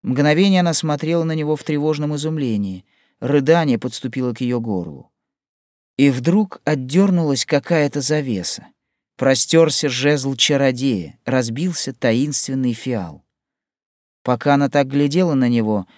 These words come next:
он вдруг бурно стиснул её в своих объятиях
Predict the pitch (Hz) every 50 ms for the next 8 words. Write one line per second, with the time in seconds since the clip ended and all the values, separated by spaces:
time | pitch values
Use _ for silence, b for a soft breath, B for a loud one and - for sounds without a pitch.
0 | b b b b - 120 131 131 127 131 147 156 139 127 123 120 127 151 170 156
1 | 143 139 131 123 - - - - 147 139 - - 123 120 123 120 123 123 113 -
2 | - 120 123 123 123 - 139 127 127 117 110 98 92 90 - 87 87 - -